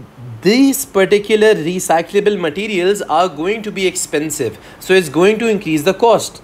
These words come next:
the same analysis that we just did here. So businesses would be discouraged to buy from F F if they are not favoring sustainability. So that's the same analysis that I've written here, that recyclable packaging may be more costly,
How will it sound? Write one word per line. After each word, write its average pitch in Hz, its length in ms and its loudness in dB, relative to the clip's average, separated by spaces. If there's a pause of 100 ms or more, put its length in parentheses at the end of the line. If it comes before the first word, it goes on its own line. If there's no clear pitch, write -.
the 156 80 -4
same 190 300 0
analysis 165 400 0
that 151 220 0
we 160 80 -6
just 143 260 -2
did 170 160 -2
here. 185 280 2 (720)
So 160 100 -6
businesses 202 680 2
would 151 260 -2
be 190 100 0
discouraged 170 600 0
to 196 80 -4
buy 156 200 4
from 185 360 -4
F 175 240 -2 (100)
F 190 480 0
if 156 300 -2
they 170 260 2
are 170 240 2
not 175 480 -2 (300)
favoring 180 540 0
sustainability. 160 1040 -2 (1900)
So - 180 -2
that's 160 400 2
the 170 120 -4
same 247 360 2
analysis 185 480 2
that 170 120 2
I've 160 140 4
written 160 240 -4
here, 160 260 0
that 190 200 2
recyclable 160 600 -2
packaging 165 480 0
may 190 100 0
be 165 120 -2
more 143 240 0
costly, 185 520 -4